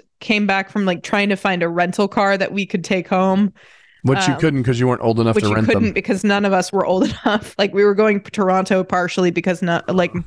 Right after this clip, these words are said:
Speaker 1: none of us were twenty-one. Um, and we could drink in Canada.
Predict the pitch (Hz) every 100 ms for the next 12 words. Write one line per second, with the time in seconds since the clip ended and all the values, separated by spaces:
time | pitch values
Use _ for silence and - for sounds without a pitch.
0 | - 202 208 190 180 180 - 185 - 180
1 | 180 170 165 185 - - - - - -
2 | - - 208 208 202 190 175 170 _ 185
3 | 202 190 185 202 180 190 185 190 185 185
4 | 175 175 160